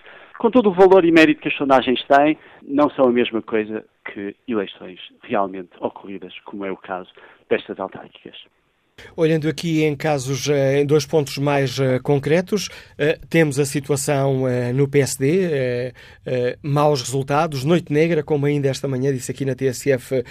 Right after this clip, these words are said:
Speaker 2: eh, este líder social-democrata Manuela Ferreira Leite. Ora, a conjugação destes maus resultados do P S D com os bons resultados, eh, do C D S, muito à boleia, ehm, dos, eh, resultados, eh, de Assunção Cristas em Lisboa,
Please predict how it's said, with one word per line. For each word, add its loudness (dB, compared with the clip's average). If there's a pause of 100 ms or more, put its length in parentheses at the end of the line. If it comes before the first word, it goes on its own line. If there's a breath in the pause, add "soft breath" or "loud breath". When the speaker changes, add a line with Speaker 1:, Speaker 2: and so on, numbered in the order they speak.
(240 loud breath)
Speaker 2:
eh, 2 (180)
este -2
líder 2
social-democrata -4
Manuela -2
Ferreira -4
Leite. 0 (380 loud breath)
Ora, -2
a -4
conjugação -2
destes -4
maus 0
resultados -6
do -8
P -2
S -2
D -4 (360 loud breath)
com 4 (100)
os -4
bons 2
resultados, -4
eh, 0
do -6
C 0
D 0
S, -2
muito 2
à -2
boleia, -4 (360 loud breath)
ehm, -6
dos, -6
eh, -2
resultados, -6
eh, -4
de -4
Assunção -4
Cristas -6
em -6
Lisboa, 0